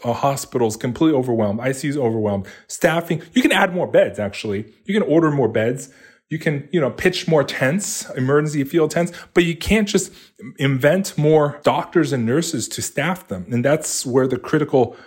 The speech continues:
uh, crisis ha-, now has hit that we didn't hit in the spring or, or the summer. It's just the worst, most irresponsible thing. And all these lies and hoaxes,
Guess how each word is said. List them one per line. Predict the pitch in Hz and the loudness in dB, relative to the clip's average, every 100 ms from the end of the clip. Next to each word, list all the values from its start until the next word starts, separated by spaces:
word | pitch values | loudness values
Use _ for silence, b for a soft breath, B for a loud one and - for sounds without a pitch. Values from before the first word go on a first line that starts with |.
| B B | B B
uh, | 123 | -6
crisis | 110 - 160 180 127 113 | -4 0 0 0 -4 -4
ha-, | 127 113 | -2 0
now | 120 131 | 2 4
has | 127 107 | 2 0
hit | - 151 | -2 0
that | 120 113 | 0 0
we | 113 | 0
didn't | 131 151 | 2 0
hit | 117 123 117 | 0 -2 -2
in | 110 | -4
the | 104 | -4
spring | - - 117 113 | -6 -2 2 4
or, | 104 98 B B B | 2 0 B B B
or | 113 107 | 4 4
the | 98 | 2
summer. | - 156 156 90 - 185 | -2 0 2 0 -4 -4
It's | 165 - | -4 -2
just | 240 | 0
the | 190 | 0
worst, | 143 - 160 208 220 - | 0 0 4 4 2 -2
most | 165 156 160 | -2 0 -2
irresponsible | 160 156 - 147 147 - 131 | 0 0 0 -2 -2 -4 -4
thing. | - 220 - - | 0 -2 -2 -6
And | 143 143 139 135 - | -2 2 2 0 2
all | 180 220 | 2 4
these | 214 160 | 0 2
lies | 160 175 185 190 180 | 4 4 4 4 2
and | 160 | -6
hoaxes, | 131 180 185 - 185 170 - | 0 2 2 2 0 0 -6